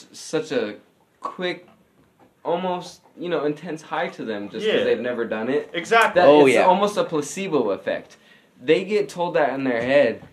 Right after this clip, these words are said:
Speaker 1: So, on, con-, you know, just right off the bat, when they take it, they think about that. "Oh, no, I'm gonna get all crazy." And then, you know, they just, they feel, you know, the high, and they ended up acting on it.
Speaker 2: Yeah.
Speaker 3: Well,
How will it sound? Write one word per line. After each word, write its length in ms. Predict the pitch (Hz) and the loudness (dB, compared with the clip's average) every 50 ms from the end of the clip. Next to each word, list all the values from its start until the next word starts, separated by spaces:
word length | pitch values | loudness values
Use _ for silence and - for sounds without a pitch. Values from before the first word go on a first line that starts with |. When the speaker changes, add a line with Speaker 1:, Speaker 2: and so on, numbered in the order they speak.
| _ _ _ _ | _ _ _ _
Speaker 1:
So, 360 | - - - 139 131 123 117 - | -12 -4 2 4 4 4 4 2
on, 400 | - 135 147 156 - - - - | 0 0 -2 -2 -2 -6 -14 -18
con-, 320 | - 165 170 165 131 160 | -10 -4 -4 -4 -4 -2
you 60 | 170 160 | -2 0
know, 240 | 147 123 120 120 - 127 | 0 0 -2 -4 -8 -10
just 220 | 127 147 147 - - | -6 -6 -6 -4 0
right 200 | 156 147 147 147 | 0 2 2 2
off 140 | 147 147 147 | 2 0 -2
the 80 | 143 | -4
bat, 260 | 123 151 151 156 135 | -2 0 0 0 -2
when 120 | 123 120 117 | -4 -6 -8
they 80 | 110 | -8
take 280 | 104 - 151 139 135 127 | -8 -8 -8 -8 -8 -8
it, 140 | 117 - - | -8 -10 -10
they 120 | 101 101 | -8 -8
think 260 | 101 - 131 127 120 | -8 -6 -6 -6 -6
about 300 | 120 - 104 90 82 - | -6 -6 -8 -8 -8 -10
that. 160 | 87 78 - - | -12 -14 -12 -8
"Oh, 140 | 147 165 170 | -6 -4 -4
no, 180 | 160 165 160 147 | -2 -2 -2 -2
I'm 140 | 143 147 151 | -2 -2 -2
gonna 60 | 156 | -4
get 180 | 131 139 139 120 | -2 -2 -4 -2
all 240 | 120 139 143 143 143 | 0 0 0 0 0
crazy." 380 | 139 - 160 151 151 147 131 117 | -2 -4 -4 -2 -2 -2 -2 -2
And 160 | 127 135 147 | -2 -2 -2
then, 180 | 151 151 143 | -2 -2 -4
you 80 | 160 175 | -4 -2
know, 140 | 170 156 151 | -2 0 2
they 200 | 156 156 156 147 | 2 2 2 2
just, 380 | 135 151 143 - - - - | 0 -4 -8 -8 -10 -14 -6
they 140 | 135 131 131 | -2 -2 -2
feel, 480 | 131 - - 151 147 135 127 127 - - - _ - | -2 -2 -2 0 0 0 0 -4 -6 -8 -14 _ -10
you 140 | 117 139 135 | -6 -4 -2
know, 120 | 127 117 | -2 -2
the 100 | 113 104 | -2 -4
high, 600 | 98 - 131 123 - 190 175 139 120 120 117 - - - | -4 -6 -8 -6 -4 -4 -4 -4 -4 -6 -6 -8 -14 -14
and 140 | - 120 120 | -10 -8 -8
they 120 | 117 110 | -6 -4
ended 220 | 120 120 120 113 | -4 -4 -4 -2
up 220 | 117 113 113 - _ _ - | -4 -4 -6 -8 _ _ -4
acting 420 | 110 113 113 113 - - 101 98 | -2 -2 -2 -2 -4 -8 -14 -14
on 200 | 95 92 92 - | -14 -14 -14 -16
it. 60 | - - - - - - _ | -18 -20 -20 -20 -20 -20 _
Speaker 2:
Yeah. 140 | - 185 - | -2 2 4
Speaker 3:
Well, 180 | 143 143 - | 4 4 4